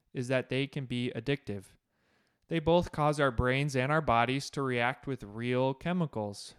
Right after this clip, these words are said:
The body can begin to crave more and more of these chemicals as its baseline rises. A person can be just as addicted to digital media as they can to an actual drug.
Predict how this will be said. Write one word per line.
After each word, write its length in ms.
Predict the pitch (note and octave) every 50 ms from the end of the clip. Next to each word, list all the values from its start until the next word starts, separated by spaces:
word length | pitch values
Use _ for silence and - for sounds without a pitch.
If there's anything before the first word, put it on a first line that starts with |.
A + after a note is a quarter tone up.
| - _ _ -
The 80 | A#2+
body 400 | A2 A#2+ A#2 A2+ A#2 B2+ C#3 C#3+
can 220 | C#3+ - C#3+ C3 A#2
begin 360 | A#2+ A2+ A2 A#2+ A#2+ B2 B2+
to 120 | - - A#2+
crave 580 | - - - C3+ C3 B2 C3 C#3 D3 C#3 B2
more 460 | A#2 A2+ A2+ A#2 A#2 A#2+ B2 C3 C#3
and 220 | C#3+ A2 A#2 A#2 A2+
more 460 | A2+ A2+ A2+ A#2 A2+ A#2 B2+ C#3 C#3+
of 220 | - - A2+ G#2+
these 240 | A2 A#2 A#2+ C3 -
chemicals 640 | - - A#2 G#2+ A2 G#2 - A2 A2+ A#2+ C3 C3+ - - _ _ _ _ _ _ _
as 240 | - C3+ B2+ A#2 A2+
its 200 | A#2 G#2+ - -
baseline 840 | - - C#3 D3+ D#3+ D#3 - - - A#2 A2 A2 A2 A2+ A#2 A#2 A2+ _ _
rises. 720 | - A2+ A2 A2+ G#2+ G2+ F#2+ F#2+ F#2+ F2+ F2 - - - _ _ _ _ _ _ _ _ _ _ _ _
A 80 | - C#3
person 680 | - - - - F3+ F#3 F3+ - - C3+ B2+ B2 B2
can 260 | B2 - C3+ B2+ B2
be 400 | A#2 A#2 A2+ A2+ A#2 A#2+ B2 B2+ C#3 E3 -
just 400 | B2 A#2 B2+ D#3 F#3+ F#3 - -
as 140 | F3 E3 D#3+
addicted 460 | D3+ C3+ C3 C3+ C#3+ - - C#3+ C3+
to 80 | - G#2
digital 400 | A2 A2+ A#2 A#2 A2+ A2+ G#2+ G#2+
media 680 | A2 B2 E3 G#3+ A3+ F3+ C3 A2+ G#2+ G#2+ G#2+ A2+ A#2+ - _ _ _ _ _ _ _ _ _
as 220 | - B2+ B2+ B2
they 140 | A#2+ C3 B2+
can 400 | B2 B2+ - A#2+ A#2+ A#2+ B2 B2
to 160 | - - B2
an 100 | A2+ A2+ -
actual 540 | - A2+ A2 - - - - A2 G#2+ G#2+ G#2+
drug. 400 | G#2 G#2 G#2 G2+ G2 - -